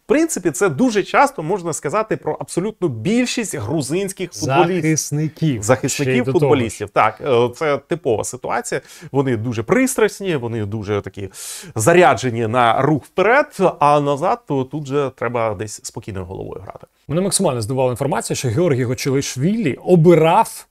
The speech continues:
Speaker 2: між Шахтарем, Ювентусом та Валенсією. Шахтар в черговий раз висмикнув, е, цього південного таланту, як колись з Бразилії, в грандів, е, світового футболу. Якщо це правда, і Бусічка, він поїхав в Україну, коли йде тут війна, тобто Гео Цитишвілі їде в Польщу,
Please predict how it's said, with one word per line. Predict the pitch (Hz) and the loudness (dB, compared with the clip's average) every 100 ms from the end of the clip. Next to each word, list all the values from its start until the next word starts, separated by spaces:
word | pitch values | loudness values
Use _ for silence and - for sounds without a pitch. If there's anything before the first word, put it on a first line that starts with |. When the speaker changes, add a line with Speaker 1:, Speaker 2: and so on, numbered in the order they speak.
| - | -4
Speaker 2:
між | 165 156 - | -2 -2 -4
Шахтарем, | - - 151 143 185 190 | -8 -4 0 2 2 0
Ювентусом | 135 156 147 175 190 160 - 139 | -2 0 4 4 2 -4 -6 -4
та | 135 | -2
Валенсією. | 131 180 180 - 120 | 2 2 0 -6 -8
Шахтар | 139 - 151 165 | -10 -8 -6 -6
в | - | -8
черговий | 120 113 123 160 | -10 -6 -2 0
раз | 185 165 165 147 - - - - _ | 2 0 -2 -4 -8 -14 -20 -20 _
висмикнув, | - 101 113 190 - 139 - 120 - 123 | -12 -6 2 2 2 -6 -8 -10 -8 -4
е, | 120 117 110 | -2 -2 -4
цього | 123 117 | -6 -6
південного | 139 120 160 185 160 156 | -4 2 2 2 -2 -2
таланту, | 143 143 143 123 | -2 -2 -4 -4
як | 127 113 | -4 -4
колись | - 131 117 | -4 -4 -4
з | 107 | -6
Бразилії, | 117 117 170 185 143 - - | -4 -2 0 0 -2 -4 -16
в | - 101 | -10 -4
грандів, | 120 170 160 156 - - | -2 0 -2 -6 -14 -10
е, | 104 | -8
світового | - 127 131 151 | -6 -2 2 2
футболу. | 139 135 123 98 104 | 2 -2 -2 -4 -4
Якщо | 120 - 190 | -6 -2 -2
це | - | -2
правда, | 147 160 190 202 131 113 | -2 4 4 4 0 -2
і | - 135 131 123 | -4 -2 0 -2
Бусічка, | 113 156 196 160 - 117 | -2 -4 -4 -6 -8 -8
він | 117 147 | -8 -4
поїхав | 147 156 139 | -4 -4 -4
в | |
Україну, | 131 - 135 165 135 | -6 -2 -4 -4 -6
коли | 135 131 | -6 -4
йде | 120 151 | -2 -2
тут | 139 | -4
війна, | 117 123 139 170 | -6 -6 -6 -8
тобто | 123 - | -10 -8
Гео | 110 139 139 | -6 -4 -4
Цитишвілі | - 127 117 - 135 117 | -6 -8 -8 -8 -8 -6
їде | 127 123 | -6 -6
в | |
Польщу, | - 151 190 - 107 | -6 -4 -4 -4 -14